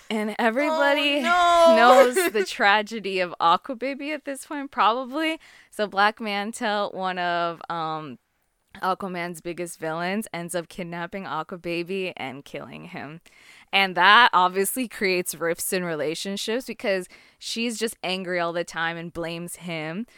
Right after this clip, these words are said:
Speaker 1: But at the same time, it's more like her internal guilt because Black Manta did it because he was mad at Mera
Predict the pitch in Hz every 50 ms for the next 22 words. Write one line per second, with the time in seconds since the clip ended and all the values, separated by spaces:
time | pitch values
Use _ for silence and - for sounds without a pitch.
0 | - _ - 202 196 196 196 208 202 - 220 202 202 - 233 220 226 226 214 -
1 | 208 185 180 175 180 180 180 - 208 185 170 175 175 - 196 165 160 165 190 202
2 | 185 190 220 247 254 - - 202 175 - 214 185 170 165 156 156 _ _ _ 190
3 | 185 190 190 208 190 175 175 190 - 233 226 202 - 170 170 170 190 202 - 190
4 | - 190 170 170 - - 202 190 180 180 170 160 175 165 160 156 156 165 165 165
5 | 165 - _ - 147 143 135 - - 156 160 160 160 160 165 170 175 180 175 165
6 | 147 127 123 139 151